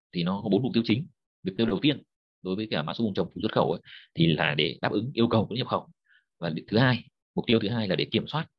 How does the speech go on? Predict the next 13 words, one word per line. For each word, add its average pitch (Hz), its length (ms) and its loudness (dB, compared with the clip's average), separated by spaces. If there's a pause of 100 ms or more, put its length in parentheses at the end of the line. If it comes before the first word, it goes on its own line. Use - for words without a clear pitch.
(140)
về 80 120 2
chất 151 120 -2
lượng - 220 2 (160)
và - 100 -4
cái - 160 -6
quy 143 120 10
trình 175 140 4
sản - 120 -8
xuất. 156 140 0 (600)
Đấy, 90 180 -4
thứ 104 100 2
ba 123 240 4 (120)
là 82 300 -2